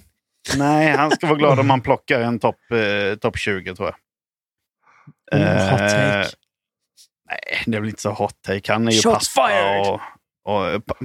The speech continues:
Speaker 1: han är pappa, han är trött och
Speaker 2: Det är för-
Speaker 1: spelar, vad heter det, eight ball och grejer istället.
Speaker 2: Mm.
Speaker 1: Ehm, jag gissar på Mario.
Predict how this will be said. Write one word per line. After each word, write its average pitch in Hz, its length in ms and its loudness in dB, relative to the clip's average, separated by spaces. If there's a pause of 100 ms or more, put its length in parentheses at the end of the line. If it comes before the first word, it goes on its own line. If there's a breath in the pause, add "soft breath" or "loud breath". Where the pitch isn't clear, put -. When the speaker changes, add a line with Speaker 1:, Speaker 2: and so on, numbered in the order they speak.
Speaker 1:
han 156 180 0
är 139 40 0
pappa, - 520 -6
han 110 140 0
är 107 60 -2
trött - 360 -8 (200)
och 107 100 -2
Speaker 2:
Det - 60 2
är - 40 -2
för- 107 160 0
Speaker 1:
spelar, 104 480 2 (720)
vad 117 80 4
heter 101 200 -2
det, 107 220 2
eight 113 320 -2
ball 101 280 2
och 110 80 0
grejer 101 280 -4
istället. - 400 -12 (400)
Speaker 2:
Mm. 143 180 -6 (840)
Speaker 1:
Ehm, 120 520 0
jag 143 280 2
gissar 127 580 -2
på 113 1000 -2 (1500)
Mario. 113 640 2